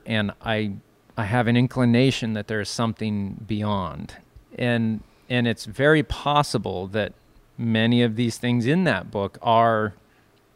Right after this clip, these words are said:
are real. It, it's absolutely possible. But the degree at which, as I was saying before, people hold this as a, a thing of certainty, the degree at which they hold that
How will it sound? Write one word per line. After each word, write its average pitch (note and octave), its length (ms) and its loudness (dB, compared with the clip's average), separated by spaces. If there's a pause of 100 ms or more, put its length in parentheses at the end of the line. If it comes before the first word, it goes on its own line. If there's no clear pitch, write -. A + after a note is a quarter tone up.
(160)
are A#2 240 6
real. G#3 640 0
It, B2 240 -2
it's - 320 -2 (100)
absolutely D#3 640 2
possible. E3 720 -4 (600)
But C3+ 260 4
the B2+ 80 -2
degree B2+ 540 0
at - 100 -2
which, B2 520 -2 (180)
as A2+ 180 -2
I A#2+ 40 2
was A#2 120 0
saying A#2+ 300 0
before, A#2+ 400 -2
people A2+ 340 -6
hold C3+ 360 0
this G2+ 260 -4
as A2 340 -4
a, G2 220 -4
a A2 100 -10
thing A2 240 -4
of F#2+ 100 -10
certainty, - 500 -6
the - 120 -14
degree A2+ 460 -4
at A#2 80 -2
which - 240 0
they A#2+ 100 2
hold A#2 300 -2
that G#2+ 240 -4